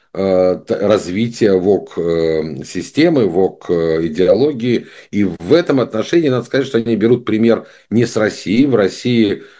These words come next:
все это запрещают в рамках борьбы там с мошенниками, с дронами и, э, с тлетворным влиянием, э, иностранного, да, иностранных всяких там,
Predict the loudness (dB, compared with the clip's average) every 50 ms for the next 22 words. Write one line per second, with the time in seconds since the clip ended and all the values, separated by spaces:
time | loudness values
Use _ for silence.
0 | _ -14 -14 -6 0 0 2 2 2 -2 -4 -4 -6 -4 -4 -4 -2 0 -2 -2
1 | 0 0 2 2 2 2 0 -2 -4 -2 0 2 2 0 0 0 0 -2 -2 -2
2 | -8 -20 _ _ _ _ _ _ _ -8 -4 0 0 0 0 0 -2 -2 -2 -4
3 | -6 -6 -6 -4 -2 -2 -2 0 0 2 2 2 0 -2 -2 -2 0 0 0 -2
4 | -4 -4 0 2 2 2 2 2 2 0 0 0 0 -2 -2 -6 -10 -20 -20 -20
5 | _ _ -4 0 2 2 2 2 2 0 0 -2 -2 -2 0 0 0 0 0 -2
6 | -4 -2 0 0 2 4 4 4 2 2 0 0 -2 -2 -4 -4 -4 -2 -2 0
7 | 2 2 2 2 2 0 0 -2 -2 -4 -6 -8 -12 -16 -20 -20 _ _ -10 -4
8 | -2 0 2 2 2 2 0 0 -2 -4 -2 0 0 2 2 0 0 0 0 2
9 | 2 2 2 0 0 0 0 -2 -2 0 0 0 0 0 -2 -4 -2 -2 0 0
10 | -2 -2 -2 -2 -2 -2 -2 -4 -6 -6 -6 -8 -12 -8 -6 -6 -6 -8